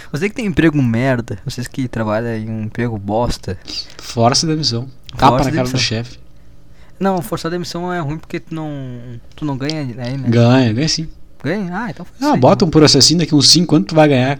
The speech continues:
Speaker 2: Qua-, quase impossível não ganhar.
Speaker 1: É, é. Ah, motoboys de aplicativo depredam casa de suspeito de dar golpe e não pagar.
Speaker 2: Suspeito, né? Esse que é o
Speaker 1: <laughs>
Speaker 2: detalhe.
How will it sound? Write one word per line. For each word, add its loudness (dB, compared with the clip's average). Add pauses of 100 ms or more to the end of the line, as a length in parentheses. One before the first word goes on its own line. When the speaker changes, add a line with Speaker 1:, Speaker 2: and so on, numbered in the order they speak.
Speaker 2:
Qua-, -2 (100)
quase 4
impossível 4
não 6
ganhar. -2 (1900)
Speaker 1:
É, -2 (340)
é. -12 (3000)
Ah, -2
motoboys -4
de -2
aplicativo -6
depredam -6
casa -4
de -12
suspeito -6
de -10
dar -2
golpe -4
e 0
não -6
pagar. -6 (680)
Speaker 2:
Suspeito, 4
né? -2 (880)
Esse -4
que 0
é 2
o 2
Speaker 1:
<laughs> -
Speaker 2:
detalhe. -2